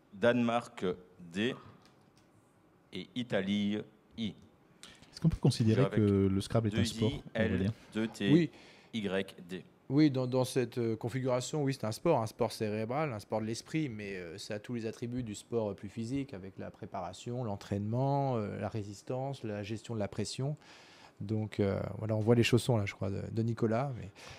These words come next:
Speaker 3: mais oui, là, c'est un sport parce que ça demande vraiment une, il y a une grande débauche d'énergie, hein, qui,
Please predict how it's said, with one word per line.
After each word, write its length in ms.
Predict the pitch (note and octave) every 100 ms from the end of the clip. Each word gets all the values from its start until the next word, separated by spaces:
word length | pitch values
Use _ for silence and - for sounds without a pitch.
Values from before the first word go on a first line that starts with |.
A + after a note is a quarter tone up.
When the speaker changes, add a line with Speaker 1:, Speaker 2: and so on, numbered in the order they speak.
| -
Speaker 3:
mais 140 | A#2+ B2
oui, 260 | C#3 C#3+
là, 160 | B2+ C3
c'est 160 | B2+ A#2+
un 120 | A2
sport 360 | - B2 B2+
parce 160 | A2+ G#2+
que 60 | G#2+
ça 120 | A2
demande 200 | A2 A2+
vraiment 240 | A#2 B2
une, 100 | A#2+ G#2
il 60 |
y 20 | A2+
a 40 |
une 100 | B2
grande 260 | B2 D3+ C#3+
débauche 300 | C3+ C3+ B2+
d'énergie, 540 | B2 A#2+ G#2+ D#3+ F#3+ G#2
hein, 140 | G2+ A2
qui, 160 | G2+